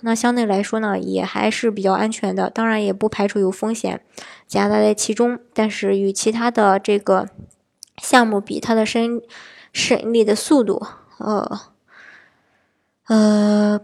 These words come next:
比较快，那绝大多数申请人呢，也愿意去承担这个风险。嗯，最后呢，就是这个幺三二商业天才移民，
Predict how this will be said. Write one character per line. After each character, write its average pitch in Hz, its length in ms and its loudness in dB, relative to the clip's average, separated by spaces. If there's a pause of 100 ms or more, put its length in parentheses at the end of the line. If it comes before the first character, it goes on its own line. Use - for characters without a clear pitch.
(120)
比 208 120 -2
较 208 140 4
快， 208 400 2
那 220 140 0
绝 220 160 0
大 220 160 0
多 220 120 0
数 196 380 -2
申 220 160 -4
请 220 160 -4
人 190 140 -4
呢， 208 100 -4
也 196 160 -2
愿 247 320 2
意 - 60 -14
去 202 180 -4
承 202 240 -6
担 220 160 -2
这 214 100 -6
个 202 80 -4
风 202 240 -6
险。 - 220 -8 (520)
嗯， 202 520 -4 (1500)
最 285 200 6
后 269 180 6
呢， 214 180 2
就 208 120 -2
是 208 160 -6
这 208 160 0
个 - 320 -6
幺 240 140 2
三 254 180 2
二 214 180 2
商 254 220 -2
业 220 100 -2
天 254 220 -2
才 208 180 -2
移 208 160 -6
民， 202 240 -8